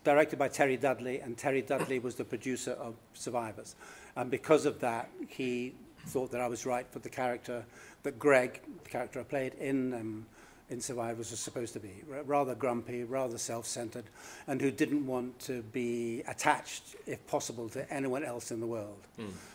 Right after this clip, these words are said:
Speaker 1: Uh, didn't really like people, and I, and I think his first line is, when he comes back, um, flies in on a helicopter and finds his wife dead on the floor and says,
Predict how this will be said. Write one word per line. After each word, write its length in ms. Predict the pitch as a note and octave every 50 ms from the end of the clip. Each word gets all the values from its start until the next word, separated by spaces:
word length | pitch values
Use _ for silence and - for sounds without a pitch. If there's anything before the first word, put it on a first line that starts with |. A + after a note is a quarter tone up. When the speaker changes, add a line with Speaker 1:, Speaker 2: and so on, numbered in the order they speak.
| - - -
Speaker 1:
Uh, 240 | B2 B2 A#2+ B2 - - - A#3+ - D#4+ F3 C#3 B2+
didn't 200 | F3 D3+ C#3+ B2+
really 260 | C3+ C3+ A2+ A#2+ A#2+
like 400 | C3 C#3 D3 D#3 D3+ D3 - -
people, 440 | - - D3 - - A#2 A2 A2+ - - - - - - - -
and 140 | C3+ A#2+ B2
I, 160 | B2 B2 A#2 - - - -
and 180 | - B2 A#2+
I 60 | A#2+ A#2
think 320 | - - D#3+ C#3+ A#2+ -
his 140 | - B2 -
first 440 | - - - D3 C#3 B2+ - - C3+
line 420 | C3 C3 B2+ B2 B2 B2 A#2+ A#2+
is, 500 | A#2+ A#2+ A#2 A2+ - - - - - - - - - - - - - - - - - - - - - - -
when 140 | - C3+ B2+
he 80 | C3 A#2
comes 300 | - - C3 C3 B2 A2+
back, 440 | - D3+ C#3+ C#3 - - - - - - - - - D3+
um, 340 | C3+ C3+ C3 B2 B2+ D3 - - - - - - - - - -
flies 420 | - - - D3+ D3 C#3+ C3+ A2+
in 80 | C#3 C3
on 160 | C3 C3 B2+
a 80 | B2+ A2
helicopter 520 | A#2+ C3 B2+ A#2+ - - B2 - - C#3
and 60 | A#2+
finds 260 | - - C3+ B2+ A#2 A2+
his 120 | A#2 -
wife 260 | B2 B2 B2 A#2+ - -
dead 160 | C3+ B2 A#2+
on 140 | A#2+ A#2 A2+
the 60 | A2
floor 260 | - B2 A#2 A2+ A2
and 80 | A2 -
says, 240 | - A#2 - -